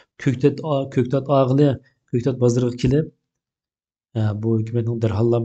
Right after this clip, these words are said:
kelib ko'ktat bozorini taqab qo'yib, hozirgacha ko'ktat bozoridan chiqolmayotganlar bor ekan.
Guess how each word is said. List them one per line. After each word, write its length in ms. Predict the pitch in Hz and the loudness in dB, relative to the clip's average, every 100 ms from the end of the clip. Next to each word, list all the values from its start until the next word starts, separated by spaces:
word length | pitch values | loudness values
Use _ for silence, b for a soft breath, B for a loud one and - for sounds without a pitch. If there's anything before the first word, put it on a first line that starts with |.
| 113 | 0
kelib 160 | 120 - _ - | -2 -4 _ -6
ko'ktat 260 | 117 127 113 | -2 -2 0
bozorini 300 | 110 117 117 | 0 0 -2
taqab 220 | 117 113 113 | -2 -2 -2
qo'yib, 160 | 127 117 113 | -4 0 0
hozirgacha 360 | 113 113 113 120 | 0 -2 -8 -8
ko'ktat 220 | 117 120 110 | -8 -6 -4
bozoridan 360 | 104 107 101 110 | -4 -6 -14 -18
chiqolmayotganlar 640 | - 110 107 101 - 101 95 | -10 -8 -8 -8 -8 -8 -10
bor 80 | 98 | -16
ekan. 160 | _ | _